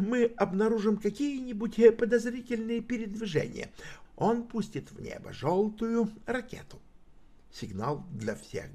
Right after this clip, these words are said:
групп собраться там. Красная ракета будет означать приказ спешить к Орлиной скале.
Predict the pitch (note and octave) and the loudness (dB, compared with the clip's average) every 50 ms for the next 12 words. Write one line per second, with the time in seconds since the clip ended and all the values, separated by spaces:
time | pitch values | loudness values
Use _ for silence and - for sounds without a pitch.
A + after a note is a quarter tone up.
0 | - - - - C#3+ F3+ - - - - - - - - - - - - A#3 A3+ | -16 -16 -6 -2 -2 -2 -2 -2 -8 -20 -20 -20 -20 -20 -20 -20 -2 0 0 2
1 | A3 A#3+ A#3 A#3 - - - - - - - - - - - - - - - - | 2 0 0 -2 -4 -8 -10 -10 -12 -14 -14 -16 -16 -18 -20 -20 -20 -20 -20 -20
2 | - - - - G#2+ B2+ F3 F3+ - - - - - - - - - - - - | -20 -18 -12 -8 -4 -4 -4 -4 -6 -8 -8 -8 -8 -8 -10 -12 -14 -14 -16 -16
3 | - - - - - - - - - - - - G3 C4 B3 C4+ - - - - | -16 -18 -20 -20 -20 -20 -20 -18 -18 -14 -4 0 0 2 2 0 -2 -4 -10 -2
4 | - A3+ F#3+ F3+ G#3 G#3 - A#3+ G#3+ G#3+ - - - G3+ G3 - - G#3+ G#3+ G#3+ | -2 0 2 2 0 2 2 0 0 0 -2 -4 -2 -2 -2 0 0 -2 -2 -2
5 | - - - - - - - - - E3 C#3+ - - G3 G3+ G3 - - - D3 | -6 -12 -12 -10 -10 -10 -10 -6 -6 -6 -6 -4 -6 -6 -8 -8 -10 -6 -4 -4
6 | A#2+ G#2 - - - - F#3+ G3 G3 F#3 F3 F3+ F3 - - - - - - - | -4 -4 -6 -6 -2 -2 0 0 0 -2 -2 -4 -6 -8 -14 -12 -8 -8 -6 -6
7 | - - - | -6 -10 -12